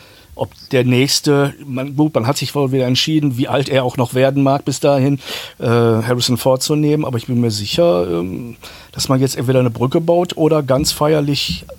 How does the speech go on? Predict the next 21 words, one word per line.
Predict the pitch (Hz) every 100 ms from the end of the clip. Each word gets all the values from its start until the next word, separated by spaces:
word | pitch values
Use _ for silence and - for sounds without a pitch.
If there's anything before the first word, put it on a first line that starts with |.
| - - -
es | 131 175
irgendwann | 135 139 139
mal | 135
beendet. | 143 113 110 95 - - - - - - -
Aber | 117 110
Brücken | 139 160 143
bauen | 143 147
ist | 135
immer | 143 131
das, | 131 135 - 156
äh, | 135 127
was | 131 -
mehr | 131
Geld | 135 143 113
in | 98
die |
Kasse | - 104 -
bringt | 104 101 98
in | 98
solchen | 104 95
Fällen. | - - - 127